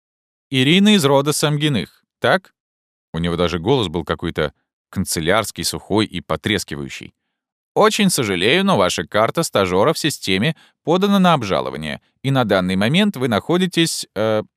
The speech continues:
в неопределенном статусе». «Что это меняет?» — набычился я, подозревая недоброе.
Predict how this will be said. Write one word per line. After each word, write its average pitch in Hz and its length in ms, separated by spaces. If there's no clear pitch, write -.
в 127 40
неопределенном 139 760
статусе». - 600
«Что - 220
это 107 200
меняет?» — 92 540
набычился 90 540
я, 95 140
подозревая 85 520
недоброе. 82 560